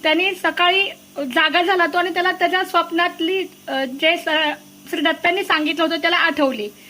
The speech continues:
पण त्याला हे कळत नव्हतं की श्रीपुरी कोणत्या झाडाला म्हणतात, म्हणून त्यांनी बऱ्याच जणांना विचारलं, पण त्यांनाही काही कल्पना नव्हती. त्यानंतर पुन्हा त्यांना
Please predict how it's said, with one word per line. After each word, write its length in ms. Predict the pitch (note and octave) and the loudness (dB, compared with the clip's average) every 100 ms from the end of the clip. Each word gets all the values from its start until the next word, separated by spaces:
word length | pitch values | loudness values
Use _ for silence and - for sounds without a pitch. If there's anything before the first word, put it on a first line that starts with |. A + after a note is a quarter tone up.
| - - - - - | -20 -20 -20 -6 -2
पण 180 | F#4 | 0
त्याला 200 | F#4 F#4 | 2 2
हे 180 | F#4+ F#4+ | 4 2
कळत 300 | F#4+ F4+ F4 | 2 2 2
नव्हतं 280 | E4+ D#4+ E4 | 0 0 -2
की 140 | E4 | -2
श्रीपुरी 400 | F4+ F4 F4+ F4 | 0 0 2 0
कोणत्या 320 | F#4+ F#4 E4 E4+ | 0 -2 0 2
झाडाला 320 | D#4+ C#4 C4+ | 2 2 2
म्हणतात, 400 | C#4 B3+ B3+ B3 - - - - - - - - - - | 2 0 -4 -10 -12 -20 -20 -20 -20 -20 -20 -20 -20 -2
म्हणून 260 | D#4 F4+ F4+ | 2 2 2
त्यांनी 260 | F#4 F#4 | 0 2
बऱ्याच 300 | F#4 F4 F#4+ | 2 4 2
जणांना 360 | D#4 F4+ F#4 F#4 | 2 2 2 2
विचारलं, 400 | F4 D#4 D4+ D#4 | 0 2 0 0
पण 260 | D#4 E4+ | 0 0
त्यांनाही 360 | E4 E4 F4 F4+ | 2 2 2 2
काही 180 | F4 F#4 | 2 2
कल्पना 440 | F4+ D#4+ D#4 D4 | 0 0 2 2
नव्हती. 420 | C#4+ C4 B3+ B3+ C4+ - - - - | 2 0 -4 -8 -8 -14 -20 -20 -2
त्यानंतर 440 | E4+ F4 F#4 D#4+ F#4 | 0 2 2 0 -2
पुन्हा 400 | F4+ D#4+ D#4+ F#4+ | 2 4 4 4
त्यांना 440 | F#4+ F4+ F4+ G4 | 2 2 2 0